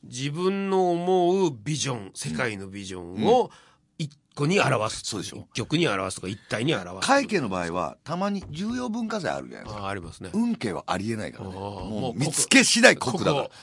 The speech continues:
Speaker 1: 国宝。
Speaker 2: 国が出るから。
Speaker 1: ペペ。
Speaker 2: ええ。
Speaker 1: あれ？この間、見物記で行ってさ、
Speaker 2: うん。うん。
Speaker 1: 割と近年、
Speaker 2: うん。あったね。
Speaker 1: 村で見つかった、
Speaker 2: 見つかった。運慶作のね。
Speaker 1: 運慶だよね。
Speaker 2: 阿弥陀だったね、あれ。
Speaker 1: すごかったね。
Speaker 2: すごかったね。あれ、す-、海家だったね。
Speaker 1: 海家だっけ？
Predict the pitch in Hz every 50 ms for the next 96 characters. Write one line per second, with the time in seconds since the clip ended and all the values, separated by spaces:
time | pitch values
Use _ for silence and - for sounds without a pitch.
0 | - - - - 151 - 110 90 78 73 67 58 57 - - - 123 117 - -
1 | - - - - - 139 131 123 113 - - 269 349 480 - _ _ - 262 302
2 | 359 381 359 349 349 349 349 339 330 320 320 311 330 330 220 - - 247 247 240
3 | 262 262 - - - - 156 135 123 113 87 85 - - - 135 139 - 156 143
4 | 113 - 98 107 104 92 73 - - _ _ _ _ _ _ _ _ _ _ _
5 | - 170 208 240 233 - - 262 - - 277 277 269 247 214 180 143 147 165 -
6 | - - 92 78 - - - - - - 85 95 107 - 165 180 208 226 214 196
7 | 185 160 110 113 - - - 151 143 87 - - - 180 170 135 92 87 85 -
8 | 95 110 113 - 208 196 247 285 302 254 190 185 202 180 135 123 113 110 139 202
9 | 233 233 - - - 98 104 95 98 95 98 92 - - 85 85 90 85 76 65
10 | 58 - - - - - - - - - 127 139 165 208 - - 233 214 - 247
11 | 240 123 104 107 107 - 170 151 143 135 147 165 185 170 143 - _ _ - -
12 | 113 110 - - - - - - - - - - _ _ _ _ _ _ _ _
13 | - - - 165 214 226 220 - - - - 92 - - 269 339 - - 160 131
14 | - - - - - 85 - - -